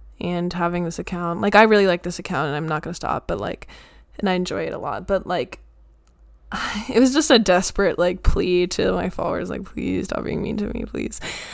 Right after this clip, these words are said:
Um, <laughs> and of course, all the replies are like, "No, like, shut up, no." Like, because they think they're joking, and I'm sure they think, like, I think it's funny too, and I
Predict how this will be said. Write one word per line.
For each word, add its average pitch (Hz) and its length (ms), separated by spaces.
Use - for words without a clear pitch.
Um, 165 440
<laughs> - 100
and 339 240
of 294 140
course, 247 220
all 214 120
the 208 100
replies 190 360
are 190 60
like, 185 200
"No, - 360
like, - 120
shut - 240
up, - 180
no." - 320
Like, - 220
because 359 240
they 381 100
think 359 160
they're 359 100
joking, 226 460
and 226 100
I'm 240 80
sure 320 200
they 339 120
think, 247 220
like, 226 240
I 185 120
think 208 200
it's - 120
funny 180 220
too, 180 300
and 214 100
I 226 220